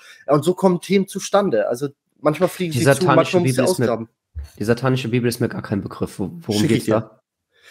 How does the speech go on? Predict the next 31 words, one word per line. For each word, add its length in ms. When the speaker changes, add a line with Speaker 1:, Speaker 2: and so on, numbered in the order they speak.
Speaker 2:
Okay. 280
Speaker 1:
Ähm, 440
ja, 120
man, 300
man 140
mag 180
jetzt 220
glauben, 480
um 640
Katzenopfer 640
auf 100
dem 80
Friedhof, 540
aber 280
das 180
ist 140
gar 100
nicht 140
der 80
Fall. 240
Das 160
ist 140
ein 180
Speaker 2:
<laughs> 40
Speaker 1:
unglaublich, 760
ein 140
unglaublich 640
freiheitliches 580
Buch. 200
Also, 320
ähm, 640